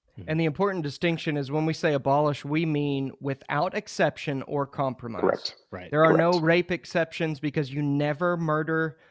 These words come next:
Speaker 2: you never punish the child for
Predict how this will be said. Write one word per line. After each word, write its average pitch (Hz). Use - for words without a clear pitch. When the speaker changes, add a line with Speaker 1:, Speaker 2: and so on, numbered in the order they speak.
Speaker 2:
you 160
never 185
punish 196
the 202
child 143
for 139